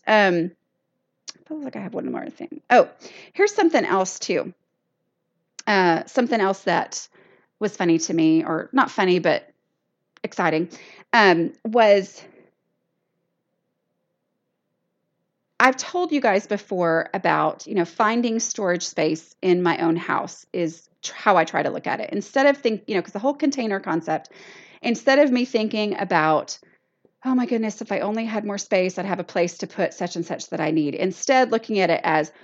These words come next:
"What spaces do exist in my house that does not have a bunch of storage in it,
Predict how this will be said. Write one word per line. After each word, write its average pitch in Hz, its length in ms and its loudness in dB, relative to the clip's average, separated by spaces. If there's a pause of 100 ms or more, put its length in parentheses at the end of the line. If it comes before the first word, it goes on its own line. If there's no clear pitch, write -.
(200)
"What 254 500 2 (120)
spaces 226 640 0
do 262 380 0
exist 214 380 -4
in 160 80 0
my 143 120 2
house 160 360 -2
that 202 300 0
does 220 260 -4
not 185 200 -4
have 180 160 -6
a 151 40 -4
bunch 143 180 -6
of 151 60 -12
storage 143 380 -8
in - 120 -10
it, - 140 -8